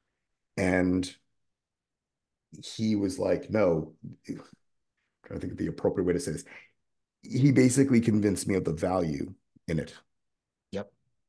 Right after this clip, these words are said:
Speaker 1: So I used it, and it was dramatic. And so I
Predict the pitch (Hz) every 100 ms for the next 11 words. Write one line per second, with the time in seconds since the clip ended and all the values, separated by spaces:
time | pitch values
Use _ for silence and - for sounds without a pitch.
0 | _ _ - - - - 71 87 123 -
1 | 82 - - _ _ _ _ _ _ _
2 | _ 101 95 - 95 92 69 - - _
3 | _ _ _ _ _ _ _ _ _ 85
4 | 82 - 87 82 - _ _ _ _ _
5 | _ _ _ _ _ _ _ - 110